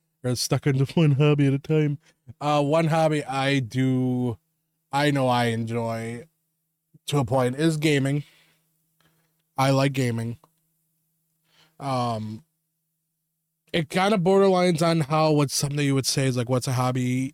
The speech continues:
you, you would consider, but it's not really a hobby much anymore because, like, I may not make my millions from it,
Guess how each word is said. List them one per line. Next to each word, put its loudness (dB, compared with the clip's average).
you, 0
you 2
would 4
consider, 0
but 0
it's -2
not -2
really 0
a -4
hobby -4
much -2
anymore -2
because, 0
like, -2
I 0
may 2
not -2
make 0
my 0
millions 2
from -2
it, -4